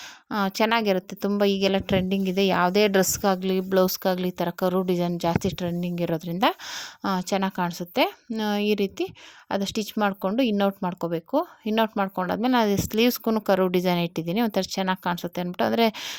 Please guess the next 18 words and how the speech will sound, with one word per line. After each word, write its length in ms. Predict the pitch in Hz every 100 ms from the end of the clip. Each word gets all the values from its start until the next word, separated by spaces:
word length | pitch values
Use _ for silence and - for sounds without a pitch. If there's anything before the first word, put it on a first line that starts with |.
| -
ಸ್ಲೀವ್ಸ್ಗೆ 420 | - 262 269 -
ಉದ್ದ 260 | 254 202 208
ಇರಲಿಲ್ಲ 380 | 233 208 196 180
ಬಟ್ಟೆ, 380 | 175 - 208 302 - _ -
ಹಂಗಾಗಿ 340 | 214 220 220 247
ಸ್ವಲ್ಪ 300 | 226 208 202
ತುಂಡನೇ 540 | - 202 208 214 208
ಇಟ್ಬಿಟ್ಟು 520 | 190 196 180 311 381 - - -
ಕರ್ವ್ 280 | 214 214 202
ಡಿಸೈನೇ, 360 | 196 190 240 415 - 202
ಆ, 200 | 190 175
ಇಟ್ಟಿದ್ದೀನಿ. 540 | 170 185 170 175 339 - - - - -
ಯಾಕೆ 220 | 233 240
ಉದ್ದ 240 | 220 202 247
ಇದ್ದಿದ್ರೆ 340 | 247 247 240
ಇನ್ನೂ 140 | 214
ಚೆನ್ನಾಗಿರೋದು. 640 | 233 214 196 202 190 185 254
ಬಟ್ಟೆ 340 | 214 202